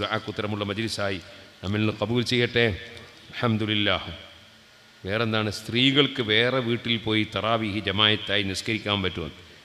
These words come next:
വേറെ വീട്ടിൽ പോയ സമയത്ത് അവിടെ ഒരു ജമായത്ത് നടക്കുകയാണെങ്കിൽ അതിൽ പങ്കെടുക്കാം. ഏ, അതേ സമയത്ത് വേറൊരു വീട്ടിലേക്ക് ജമായത്തിന് വേണ്ടി പോകണ്ട. അവരവരുടെ വീടാണ് ഖൈറ് എന്ന് നബി സല്ലല്ലാഹു അലൈഹി വസല്ലമ തങ്ങൾ പറഞ്ഞിട്ടുണ്ട്.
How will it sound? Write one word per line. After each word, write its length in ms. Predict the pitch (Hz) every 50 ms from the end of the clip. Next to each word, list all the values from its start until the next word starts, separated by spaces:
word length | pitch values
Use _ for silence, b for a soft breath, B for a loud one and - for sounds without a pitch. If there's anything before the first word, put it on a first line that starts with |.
| B B - 87
വേറെ 300 | 87 92 104 113 120 131 135 123
വീട്ടിൽ 240 | 127 127 113 147 120 - -
പോയ 220 | 107 98 107 131 160 180 165
സമയത്ത് 400 | - 170 156 160 160 160 156 - 180
അവിടെ 140 | 165 160 160 156
ഒരു 60 | 156 151
ജമായത്ത് 360 | 143 143 143 143 143 139 143 151
നടക്കുകയാണെങ്കിൽ 500 | 139 131 - - 135 127 123 127 123 117 117
അതിൽ 120 | 113 110 107 -
പങ്കെടുക്കാം. 480 | 101 101 98 98 92 - - 90 87 87 B B B B B B B B B - - 101
ഏ, 20 | 107 113 110 113 107 80 - 113 110 - -
അതേ 160 | 90 98 113 131 123 131
സമയത്ത് 360 | 123 123 120 117 113 - 120 110 95
വേറൊരു 340 | 95 98 113 131 135 131 131 113
വീട്ടിലേക്ക് 500 | 107 117 120 143 151 151 170 170 - 185 175 151
ജമായത്തിന് 420 | 131 120 110 120 117 - 120 110 107
വേണ്ടി 160 | 107 107 107 104 - -
പോകണ്ട. 360 | 101 92 87 92 95 92 92 98 101 104 B B B B B -
അവരവരുടെ 500 | 104 117 120 131 131 135 131 135 127 131 117 107
വീടാണ് 300 | 107 110 110 107 107 110 107 -
ഖൈറ് 260 | - 107 104 101 107 110
എന്ന് 120 | 101 104 98 104
നബി 100 | 92 90 -
സല്ലല്ലാഹു 440 | 98 98 95 95 98 92 90 95 92 92 95
അലൈഹി 220 | 92 85 92 95 90
വസല്ലമ 360 | - - 98 95 90 85 90 90 82 - B B B B B B - -
തങ്ങൾ 180 | 107 101 101 104 - -
പറഞ്ഞിട്ടുണ്ട്. 640 | 98 95 90 98 98 95 - 98 90 90 82 82